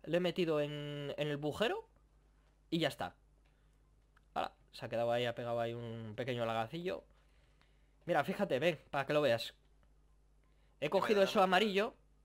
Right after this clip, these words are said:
Speaker 1: que ponía que
Speaker 2: Sí.
Speaker 1: era energía, ¿no? Verás.
Speaker 2: Sí.
Speaker 1: Lo cojo de la mochila, mochila, mochila, y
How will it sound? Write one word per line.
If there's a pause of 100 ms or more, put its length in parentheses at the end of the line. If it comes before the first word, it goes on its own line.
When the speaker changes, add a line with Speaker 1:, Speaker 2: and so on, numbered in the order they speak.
(340)
Speaker 1:
que
ponía
que
Speaker 2:
Sí.
Speaker 1:
era
energía,
¿no? (840)
Verás.
Speaker 2:
Sí. (720)
Speaker 1:
Lo
cojo
de
la
mochila,
mochila,
mochila, (100)
y